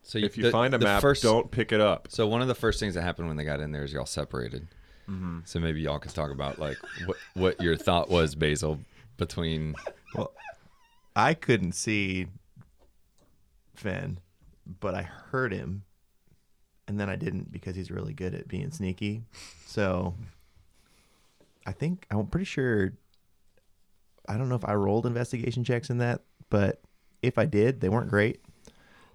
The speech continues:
Speaker 4: And I was more <clears throat> tempted to, like, play the piano. Then I was like, "No, I probably shouldn't do that. That's not smart." <laughs> Uh,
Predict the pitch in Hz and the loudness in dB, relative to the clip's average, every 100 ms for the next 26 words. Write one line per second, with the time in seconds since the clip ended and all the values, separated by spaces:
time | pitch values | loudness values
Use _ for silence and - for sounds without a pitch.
0 | - 107 113 113 110 110 107 107 98 - | 0 4 4 4 4 4 6 4 2 -4
1 | _ - - - - - 110 101 107 95 | _ -16 -12 -8 -4 2 2 4 0 0
2 | - 107 101 98 95 90 - _ 90 - | -2 0 2 2 0 -2 -8 _ -10 -8
3 | - 104 101 90 98 95 110 117 123 - | 0 2 2 0 -2 0 0 -2 -4 -12
4 | _ _ _ - 101 101 95 95 101 104 | _ _ _ -4 0 0 0 -2 0 0
5 | 98 98 104 98 98 90 104 160 98 - | 0 0 -2 0 -2 0 -2 -2 -2 -4
6 | 95 95 - 90 92 92 - - _ _ | -4 -4 -4 -2 0 0 -4 -16 _ _
7 | _ _ _ 117 - - - - 104 101 | _ _ _ -6 -6 -12 -14 -2 2 4
8 | 104 98 113 | 2 6 6